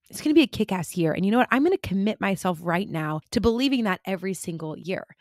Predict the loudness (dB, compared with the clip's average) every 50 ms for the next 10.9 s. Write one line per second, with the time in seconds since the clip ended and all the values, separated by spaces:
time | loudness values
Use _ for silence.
0 | _ _ _ _ _ _ _ _ _ _ -2 0 2 2 0 0 0 0 0 0
1 | 0 -2 -4 -4 -2 -2 -2 -2 -2 -6 -8 -6 -6 -6 -4 -4 -4 -2 -2 0
2 | 0 0 0 0 0 0 -2 -2 -2 -4 -4 -4 -4 -4 -4 -4 -4 -4 -4 -4
3 | -4 -2 -2 -2 -4 -4 -8 -10 -6 -4 -2 -2 -2 -2 -2 -2 -2 0 0 0
4 | 0 -2 -2 -6 -6 -4 -2 -2 -2 -2 -4 _ _ _ _ _ _ _ _ -2
5 | 2 2 4 4 2 2 0 0 -2 -2 -2 0 0 0 0 0 0 -2 -2 -4
6 | -4 -4 -4 -2 -2 -2 -2 -2 -2 -2 -2 -4 -6 -10 -12 -14 -16 -18 -18 _
7 | _ _ _ _ _ _ _ _ _ _ _ -2 0 0 0 0 0 -4 -6 -4
8 | -6 -6 -6 -6 -6 -6 -6 -6 -4 -2 -2 -2 -2 -2 -4 -6 -6 -6 -4 -4
9 | -6 -6 -4 -4 -4 -4 -4 -4 -6 -6 -6 -8 -10 -8 -8 -8 -8 -8 -8 -8
10 | -6 -6 -4 -2 -2 -2 -2 -4 -6 -12 -14 -14 -12 -12 -14 -14 -16